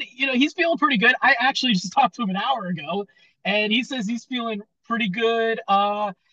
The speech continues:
you know, it, it's a lot of adjustment to being a new dad and all, but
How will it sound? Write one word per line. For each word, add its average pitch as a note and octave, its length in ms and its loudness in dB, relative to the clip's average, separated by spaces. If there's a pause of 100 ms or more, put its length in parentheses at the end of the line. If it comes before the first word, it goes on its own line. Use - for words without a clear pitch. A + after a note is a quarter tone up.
you A3 140 -2
know, A#3 240 2
it, A3+ 180 -6
it's A3 160 -4
a B3 40 -4
lot C4+ 220 -2
of E4+ 60 -10
adjustment B3 600 -8
to C#4+ 320 -6 (500)
being A#3+ 220 2
a G#3 40 2
new A3 160 2
dad A3 300 4
and B3+ 80 0
all, C#4+ 320 2 (600)
but A3+ 480 2